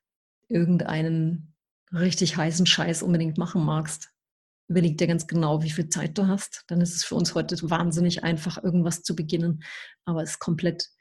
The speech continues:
durchzuführen und kontinuierlich zu betreiben, ist eines der größten Herausforderungen. Denn du hast ja auch noch andere Dinge zu tun als nur Marketing.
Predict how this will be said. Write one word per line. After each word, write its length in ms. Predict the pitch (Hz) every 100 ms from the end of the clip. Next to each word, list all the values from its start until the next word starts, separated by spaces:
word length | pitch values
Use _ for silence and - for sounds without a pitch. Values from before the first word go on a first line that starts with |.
| _ _ -
durchzuführen 720 | 269 277 - - 180 175 175
und 300 | 165 170 -
kontinuierlich 680 | - 190 185 180 180 175 -
zu 100 | 170
betreiben, 500 | 170 - 156 160 170
ist 160 | 175
eines 320 | - 165 175
der 340 | - 175 190 202 - - _ -
größten 640 | 247 240 - - - 151
Herausforderungen. 880 | 151 156 151 - 165 151 151 156 160
Denn 200 | 165 170
du 420 | 170 208 302 330 - _ -
hast 240 | 180 175
ja 80 | 170
auch 60 |
noch 140 | 170 -
andere 240 | 165 180
Dinge 240 | 180 170 175
zu 120 | 196
tun 260 | - 190
als 300 | - 156 156
nur 140 | 180 175
Marketing. 640 | 165 156 - - 151 147